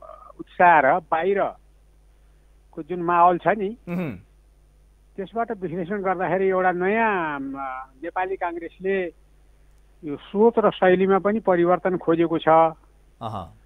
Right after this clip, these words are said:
Speaker 1: मुलुकभित्र देखिएका यावत चुनौती, आर्थिक, सामाजिक, धार्मिक, सांस्कृतिक,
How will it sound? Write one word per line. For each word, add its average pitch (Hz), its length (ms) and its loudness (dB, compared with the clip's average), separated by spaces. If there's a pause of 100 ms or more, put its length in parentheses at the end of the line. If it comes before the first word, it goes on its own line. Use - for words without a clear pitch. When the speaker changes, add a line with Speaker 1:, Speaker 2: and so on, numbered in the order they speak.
(640)
Speaker 1:
मुलुकभित्र 156 800 0 (440)
देखिएका 175 540 -2
यावत 202 400 2
चुनौती, 147 560 -6 (300)
आर्थिक, 156 460 -6
सामाजिक, 151 540 -10
धार्मिक, 139 540 -4
सांस्कृतिक, 156 720 -6